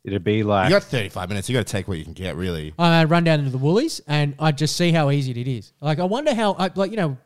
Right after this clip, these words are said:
Speaker 3: guys always make that joke as well. It's like, "Oh, it must be so easy to be a fucking chick. You can just get dick whenever you want."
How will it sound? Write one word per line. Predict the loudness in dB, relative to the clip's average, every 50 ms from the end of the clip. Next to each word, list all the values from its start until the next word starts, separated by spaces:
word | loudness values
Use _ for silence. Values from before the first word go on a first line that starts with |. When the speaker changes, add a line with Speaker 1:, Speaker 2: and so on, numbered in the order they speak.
| _
Speaker 3:
guys | -2 0 2 2 2 0
always | 0 -2 -2 -2
make | -4 -6 -6 -6
that | -8 -8 -8
joke | -6 -6 -6 -6 -8
as | -10 -10
well. | -8 -8
It's | -8 -10 -12
like, | -14 -14 -14
"Oh, | -12 -10 -10 -10
it | -8
must | -8 -8 -8
be | -6
so | -4 -4 -4 -4 -6
easy | -6 -6 -6 -6
to | -6
be | -6 -6
a | -6
fucking | -6 -8 -8 -8 -10 -12 -12
chick. | -10 -8 -8 -8 -8
You | -10 -10
can | -10
just | -10 -8 -8
get | -8 -8
dick | -6 -6 -8 -6
whenever | -4 -4 -4 -4
you | -4 -4
want." | -4 -4 -4 -6